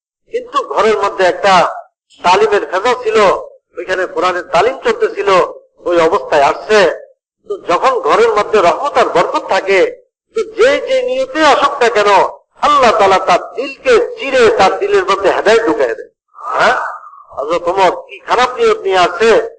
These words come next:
আর এখান থেকে সে হেদায়েত নিয়ে গেছে। হ্যাঁ, যখন ওই কোরআনী তালিম চলতেছিল, আর এক পর্যায়ে ওই তালিম শুনে, হ্যাঁ, সে মুতাসির হয়েছে, বলতেছে যে এটা কি, এটা দাও আমাকে,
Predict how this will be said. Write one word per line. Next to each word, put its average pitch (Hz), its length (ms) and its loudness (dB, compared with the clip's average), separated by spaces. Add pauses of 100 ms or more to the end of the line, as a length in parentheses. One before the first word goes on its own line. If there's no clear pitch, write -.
(160)
আর 180 120 2
এখান 185 240 -6
থেকে 185 200 -6
সে 180 160 -4
হেদায়েত 202 380 2
নিয়ে 262 280 0
গেছে। 185 300 2 (400)
হ্যাঁ, 220 260 0 (420)
যখন 165 220 -2
ওই 170 100 -2
কোরআনী 160 420 -4
তালিম 190 300 2
চলতেছিল, 196 460 -2 (540)
আর 170 140 0
এক 180 180 0
পর্যায়ে 170 340 0
ওই 160 80 2
তালিম 160 360 -2
শুনে, 196 320 -2 (340)
হ্যাঁ, 208 240 0
সে - 160 -10
মুতাসির 233 540 0
হয়েছে, 185 300 -2 (440)
বলতেছে 170 420 -6
যে 170 160 -10
এটা 170 140 -6
কি, 233 220 -8
এটা 185 180 0
দাও 226 180 2
আমাকে, 202 340 0